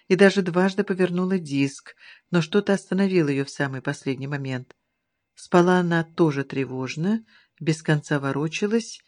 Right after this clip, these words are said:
и микрофоны отмечали ее всхлипывания и печальные вздохи. Невозможно было угадать, какие мысли прятались в ее маленькой красивой головке. "Набирает номер, шеф. Отлично, пусть наговорится в волю".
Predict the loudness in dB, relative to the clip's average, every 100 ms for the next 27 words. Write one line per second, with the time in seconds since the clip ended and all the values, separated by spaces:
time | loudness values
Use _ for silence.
0 | _ _ 0 0 2 0 -2 2 4 6
1 | 2 0 -4 0 0 2 0 -2 -4 -6
2 | -4 -4 -8 -6 -4 -4 -6 -4 -6 -4
3 | -8 -8 -6 -8 -6 -12 -12 _ _ _
4 | _ _ -2 0 0 0 0 -2 -2 -6
5 | -8 -4 -4 -4 -4 -8 -6 -6 -6 -6
6 | -4 -4 -4 -4 -6 -8 -8 -6 -4 -2
7 | -4 -4 -8 -10 -8 -12 -10 -10 -8 -8
8 | -10 -10 -14 -16 -18 -20 _ _ _ _
9 | _ _ _ _ _ _ _ _ 0 6
10 | 8 8 6 6 6 6 4 -2 0 0
11 | -2 -18 _ _ _ -6 -4 0 -2 0
12 | -4 0 -2 0 -2 0 0 -2 -4 -2
13 | -2 -4 -6